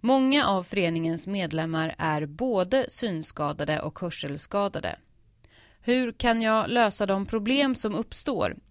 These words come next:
i det dagliga livet och även inom S R F? Vilken hjälp kan jag få och vilka möjligheter finns? Kom och diskutera med andra i liknande situation som du och med kunnig personal från landstingets dövblindteam.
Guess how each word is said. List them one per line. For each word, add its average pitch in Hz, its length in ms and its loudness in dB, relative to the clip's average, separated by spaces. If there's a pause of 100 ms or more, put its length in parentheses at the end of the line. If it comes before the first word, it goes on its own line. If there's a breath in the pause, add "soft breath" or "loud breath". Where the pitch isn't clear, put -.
i 180 140 -4
det 180 120 0
dagliga 190 560 4
livet 196 540 0
och 180 160 2
även 202 360 2
inom 160 400 -2
S 151 260 -4
R 190 80 -2
F? - 320 -4 (520 loud breath)
Vilken 175 500 0
hjälp 226 380 4
kan 190 140 0
jag 170 160 0
få 156 240 -2
och 220 240 2
vilka 170 320 2
möjligheter 208 640 0
finns? - 560 -6 (580 soft breath)
Kom 302 360 6
och 220 100 2
diskutera 190 720 2
med 170 220 2
andra 202 480 6
i 196 100 4
liknande 190 560 2
situation 190 680 0
som 180 280 0
du 208 340 2 (160 loud breath)
och - 280 2
med 240 160 6
kunnig 196 360 4
personal 202 580 2
från 160 280 0
landstingets 160 840 2
dövblindteam. 156 1200 0